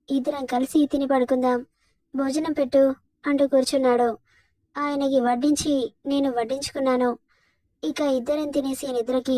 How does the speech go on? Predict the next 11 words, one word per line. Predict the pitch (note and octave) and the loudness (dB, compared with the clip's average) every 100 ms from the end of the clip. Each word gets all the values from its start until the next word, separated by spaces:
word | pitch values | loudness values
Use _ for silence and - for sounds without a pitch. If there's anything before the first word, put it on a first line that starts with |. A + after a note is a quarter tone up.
| A#3+ | 0
ఉపక్రమించాం. | C4 B3+ C4+ C4+ C4 A#3+ - B3+ A#3+ _ _ _ _ _ _ - | -2 -2 0 0 0 -2 -2 -2 -2 _ _ _ _ _ _ -4
ఎందుకో | D4+ D4+ D4 D4 | 0 2 2 2
తెలీదు, | C#4 C#4 B3+ B3+ B3 G#3+ _ _ - | 4 4 4 4 0 -2 _ _ -6
నాకు | D4 C#4+ C#4 | -4 0 0
పడుకోగానే | B3+ B3 C4+ E4 D#4 C#4+ C#4 | 2 -2 0 0 2 2 2
నిద్ర | C4 B3+ | 0 -2
పట్టేసింది. | B3+ B3+ B3 A#3+ B3 B3 A#3+ _ _ _ _ _ | 0 2 2 2 -2 -4 -4 _ _ _ _ _
నెక్స్ట్ | C#4+ D4 - D#4+ | -4 -2 -2 -2
డే | D4 | 0
మార్నింగ్ | C4 B3 C4 C4+ A#3+ _ _ _ - | 0 0 0 -2 -4 _ _ _ -2
టెన్కి | D4 C#4 D4 | 0 2 2